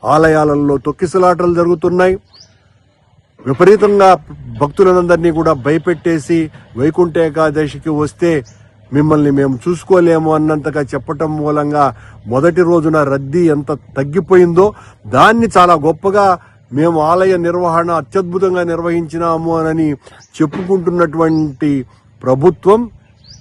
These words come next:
ఎందుకు ఆలయానికి భక్తులు తక్కువగా వచ్చినారు ఆ రోజున అన్నటువంటి దాని మీద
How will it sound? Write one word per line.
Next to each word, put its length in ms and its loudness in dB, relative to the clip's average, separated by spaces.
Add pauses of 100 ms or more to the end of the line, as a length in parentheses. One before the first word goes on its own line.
(420)
ఎందుకు 560 2
ఆలయానికి 720 2
భక్తులు 400 -6
తక్కువగా 520 2
వచ్చినారు 640 0
ఆ 160 2
రోజున 440 0 (340)
అన్నటువంటి 600 0
దాని 280 0
మీద 400 4